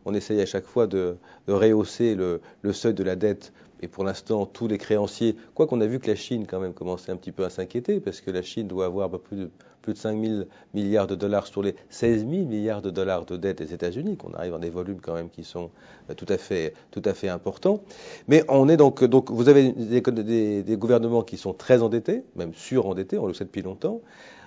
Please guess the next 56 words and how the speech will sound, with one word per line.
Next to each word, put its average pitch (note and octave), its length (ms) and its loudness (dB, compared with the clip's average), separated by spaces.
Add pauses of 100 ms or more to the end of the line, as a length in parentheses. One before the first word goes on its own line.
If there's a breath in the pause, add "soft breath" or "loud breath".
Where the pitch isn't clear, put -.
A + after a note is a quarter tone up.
(140 loud breath)
Euh, G#2+ 280 2
on C3+ 220 4
a B2+ 420 8
des A2+ 420 4
consommateurs A#2 480 2
qui - 60 -2
le G2 120 0
sont G2 200 -4
un - 40 -6
petit - 140 -16
peu. A3 220 0 (200 loud breath)
L'entreprise A2+ 520 4
elle-même, C#3 460 2 (400 loud breath)
ayant B2+ 260 8
peur F#3 260 10
de A#2+ 80 4
ces G#2 140 -2
deux A#2+ 120 2
premiers G#2 300 2
agents F#2+ 200 2
économiques, A2 540 -4 (260 loud breath)
ont G#2+ 120 4
renforcé C3+ 500 4
leur G2+ 160 2
bilan A2 320 -2
depuis, G2 500 -4
euh, F2 160 0 (260 loud breath)
de, G2 120 -4
de, G2+ 140 -4
de, F#2+ 120 -4
depuis G#2 280 -6
cinq - 280 -6
ans. E2+ 120 -6 (200 soft breath)
Donc A2 160 0
elles G#2+ 100 4
sont - 220 0
en G#2 140 0
bonne G2 240 -2
forme, F#3+ 340 -2 (220 loud breath)
mais F#2+ 60 -2
bien F#2 120 -4
sûr, - 240 -6
s'il - 160 -8
y A2+ 40 0
a - 20 0
des G2 120 0
problèmes G#2 260 0
sur G2 120 -4
les F#2 100 -2
gouvernements, F#2 520 -4
elles F#2+ 100 0
vont E2+ 100 -8
bien F#2 140 -6
sûr - 160 -6
le F#2+ 80 -2
subir. G#2 340 -6